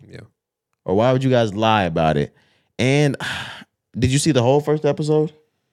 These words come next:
Speaker 1: Yes.
Speaker 2: There's a woman on there that they talk about briefly something she says, and they just go on to the next shit and never go back.
Speaker 1: Mm-hmm.
Speaker 2: And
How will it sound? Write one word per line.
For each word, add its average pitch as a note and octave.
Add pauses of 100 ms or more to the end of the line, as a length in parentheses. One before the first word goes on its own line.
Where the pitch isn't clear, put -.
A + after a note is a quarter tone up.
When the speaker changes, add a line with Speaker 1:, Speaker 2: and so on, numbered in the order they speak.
(880)
Speaker 1:
Yes. G2+ (1600)
Speaker 2:
There's C3
a A#2+
woman C3 (100)
on B2
there G#2+
that F#2+
they A2+
talk D#3+
about C3+ (1080)
briefly C3+
something C3+
she A2+
says, B2+
and A#2
they B2
just A#2
go C3+
on C3+
to B2+
the G#2+
next A#2
shit G2+
and G#2
never A#2+
go A#2
back. G#2
Speaker 1:
Mm-hmm. F#2
Speaker 2:
And A#2+